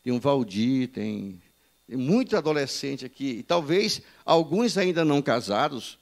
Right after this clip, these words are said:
e que estejam pensando em se casar.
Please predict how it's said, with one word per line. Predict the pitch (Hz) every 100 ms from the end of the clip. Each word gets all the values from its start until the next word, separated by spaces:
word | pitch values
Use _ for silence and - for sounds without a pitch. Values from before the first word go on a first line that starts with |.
| _ _ -
e | 127
que | - 160 156
estejam | 135 - 135 135
pensando | 120 127 113 - 135 135 78 - _ _ _
em | - 127 139 147 147 -
se | - - 135 139 135 - _ _ - _
casar. | 151 147 110 160 160 95 -